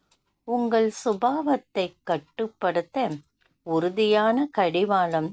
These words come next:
தேவைப்பட்டால் அதற்காக குறை சொல்லாதீர்கள். படிப்படியாக நல்லபடியாக நடந்து கொள்ள பழகிக் கொள்கின்ற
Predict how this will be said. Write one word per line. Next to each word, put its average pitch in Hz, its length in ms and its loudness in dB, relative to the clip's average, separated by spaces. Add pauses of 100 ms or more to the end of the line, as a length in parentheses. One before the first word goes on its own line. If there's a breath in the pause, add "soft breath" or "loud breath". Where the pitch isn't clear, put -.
தேவைப்பட்டால் 151 1000 -2 (160)
அதற்காக 151 1000 -2
குறை 160 280 -2
சொல்லாதீர்கள். 139 880 -4 (920)
படிப்படியாக 165 1300 0 (280)
நல்லபடியாக 180 1200 2
நடந்து 160 540 -2
கொள்ள 147 360 -2
பழகிக் 147 600 -4
கொள்கின்ற 143 840 -2